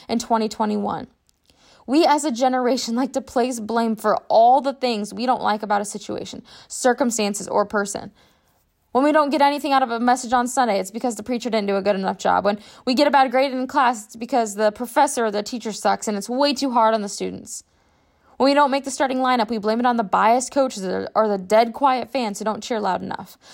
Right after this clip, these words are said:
We constantly want to place blame for things we ourselves are lacking. And I have definitely tried to place blame for things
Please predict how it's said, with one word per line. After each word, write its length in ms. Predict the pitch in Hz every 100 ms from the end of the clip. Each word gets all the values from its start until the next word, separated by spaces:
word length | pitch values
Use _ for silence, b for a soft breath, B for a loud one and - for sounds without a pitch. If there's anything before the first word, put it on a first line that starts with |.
| B B
We 100 | 254
constantly 720 | - - 277 285 - 339 285
want 360 | 302 247 269 247
to 80 | 269
place 420 | - 247 240 247
blame 320 | 220 233 233
for 160 | 226 220
things 340 | 220 220 220
we 320 | 208 190 254
ourselves 540 | - 214 214 220 208 202
are 160 | -
lacking. 520 | 208 196 196 - - - B B B
And 100 | 226
I 100 | 247
have 400 | 269 262 202 190
definitely 600 | 190 269 294 285 214 196
tried 220 | - 214
to 80 | 202
place 240 | - 202
blame 240 | 202 202 190
for 100 | 208
things 220 | 196 196